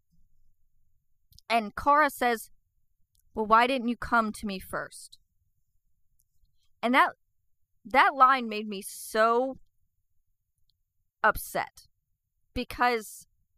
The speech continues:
that wasn't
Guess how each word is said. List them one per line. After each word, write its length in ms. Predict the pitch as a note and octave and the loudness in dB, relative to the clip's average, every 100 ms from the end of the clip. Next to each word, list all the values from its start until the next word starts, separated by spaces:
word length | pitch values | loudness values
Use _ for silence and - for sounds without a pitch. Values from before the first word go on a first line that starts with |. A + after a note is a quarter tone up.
| _ _ _ _ _ _ _ _ _ _ _ _ _ _ _ - | _ _ _ _ _ _ _ _ _ _ _ _ _ _ _ 4
that 280 | B3+ F4 B3+ | 6 6 6
wasn't 440 | B3+ C4+ C4 | 2 2 0